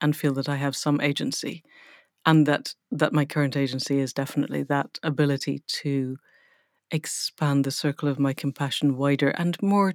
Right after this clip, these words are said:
true. What I'm really discovering recently is there's a way of thinking about feeling compassion, and there's a way of actually doing it. That difference between declarative and performative is,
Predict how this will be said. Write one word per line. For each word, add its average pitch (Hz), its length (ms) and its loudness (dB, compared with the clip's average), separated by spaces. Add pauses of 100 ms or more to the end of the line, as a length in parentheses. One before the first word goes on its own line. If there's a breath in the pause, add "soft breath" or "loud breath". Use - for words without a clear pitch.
(120)
true. 131 580 0 (640 soft breath)
What 160 140 6
I'm 160 140 10
really 165 240 8
discovering 139 420 0
recently 135 420 0
is 131 140 -4
there's 139 300 -2 (120)
a 151 80 -4
way 147 240 2
of 143 100 0
thinking 214 480 0
about 220 300 0
feeling 196 320 2
compassion, 185 600 -2 (760 soft breath)
and 160 160 6
there's 147 160 2
a 147 60 2
way 143 200 2
of 139 120 -2 (220)
actually - 580 -2
doing 139 260 -6
it. - 340 -12 (140)
That 156 140 0
difference 156 380 2
between 143 500 0
declarative 143 580 0
and 135 160 2
performative 147 720 0
is, 147 260 -2